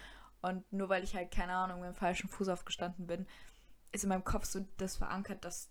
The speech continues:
dadurch auch mein ganzer Tag scheiße wird. Ähm, was aber natürlich nicht stimmt, weil ich kann alles rumreißen und das ist halt, ich weiß, dass es in dem Moment ist es schwer,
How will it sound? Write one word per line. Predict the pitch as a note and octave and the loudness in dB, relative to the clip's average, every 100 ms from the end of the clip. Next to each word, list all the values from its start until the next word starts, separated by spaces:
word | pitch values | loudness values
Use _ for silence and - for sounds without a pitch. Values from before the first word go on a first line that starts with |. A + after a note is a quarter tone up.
| - | 6
dadurch | F3+ F#3 F#3 - | 8 8 4 0
auch | F3 F3 | -2 -2
mein | - E3 | -8 -4
ganzer | E3+ F3+ E3+ | -2 -2 0
Tag | - F#3 F3 | 0 4 4
scheiße | - - E3+ E3 D#3+ D#3+ | 2 0 0 0 -4 -2
wird. | E3+ - - - - - - - - - | -2 -4 -10 -14 -16 -18 -18 -18 -18 -6
Ähm, | F3+ F3+ F3 F3 G3 - - _ - - - - - - - | -2 -2 -2 -4 -8 -12 -20 _ -20 -20 -20 -20 -20 -8 0
was | G#3 G#3+ | 2 4
aber | G3+ | 4
natürlich | G3+ A#3 A3+ | 4 4 4
nicht | G#3+ - | 4 4
stimmt, | - A#3+ B3 | 8 8 8
weil | F3+ | 6
ich | F3 | 4
kann | G#3+ G#3+ | 4 2
alles | G3+ G3 - | 4 2 2
rumreißen | G#3+ G#3+ F#3 F3+ F3+ | 2 4 2 2 -2
und | F3 | -4
das | F3+ | -4
ist | G3 - | -4 -2
halt, | F#3 - - - | -2 -2 -10 -12
ich | - | 2
weiß, | G3+ G3+ | 2 2
dass | G3+ | -4
es | G3 | -2
in | F#3+ | -2
dem | F#3+ | 0
Moment | F#3+ F#3+ F#3+ A3 | -2 0 0 0
ist | - | -2
es | G3 - | 0 0
schwer, | - F#3+ F3+ F#3 B3+ | 2 4 6 6 4